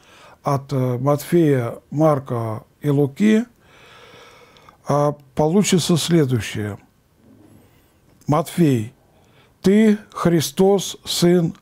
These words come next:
Бога Живаго». Марк: Ты Христос, прибавляем от, э, Матфея, сын Бога Живаго, Лука.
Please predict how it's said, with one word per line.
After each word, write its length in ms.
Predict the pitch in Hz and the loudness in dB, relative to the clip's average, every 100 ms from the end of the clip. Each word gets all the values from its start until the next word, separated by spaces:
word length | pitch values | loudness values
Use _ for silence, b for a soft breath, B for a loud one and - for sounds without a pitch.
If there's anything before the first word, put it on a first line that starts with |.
| - _ | -20 _
Бога 680 | 143 170 170 156 156 151 - b b b b | 0 2 2 0 0 -2 -8 b b b b
Живаго». 720 | 139 135 160 160 123 104 98 - _ _ _ _ _ _ _ _ _ b b b b b b b _ _ _ _ - | -2 0 2 0 -2 -6 -12 -18 _ _ _ _ _ _ _ _ _ b b b b b b b _ _ _ _ -2
Марк: 440 | 160 143 117 - - _ _ _ _ _ _ - | 0 0 -4 -16 -20 _ _ _ _ _ _ -20
Ты 160 | - 190 | -2 -2
Христос, 840 | 175 202 190 - 165 147 - - - _ _ _ _ _ _ _ - _ _ - | 0 0 0 -2 -2 0 -4 -10 -16 _ _ _ _ _ _ _ -20 _ _ -4
прибавляем 680 | 143 156 151 151 143 123 127 | 0 0 0 0 2 0 -2
от, 280 | 135 123 - | -4 -6 -4
э, 280 | 127 123 127 | -2 -2 -2
Матфея, 640 | 147 143 - 214 190 139 B B B B | -2 -2 0 2 2 -2 B B B B
сын 320 | - 185 208 | -2 0 0
Бога 320 | 156 180 160 156 | 2 0 0 0
Живаго, 640 | 151 151 135 117 113 - _ B B - | 2 2 0 -2 -8 -10 _ B B -4
Лука. 560 | 151 180 165 131 113 | 0 0 0 -2 -4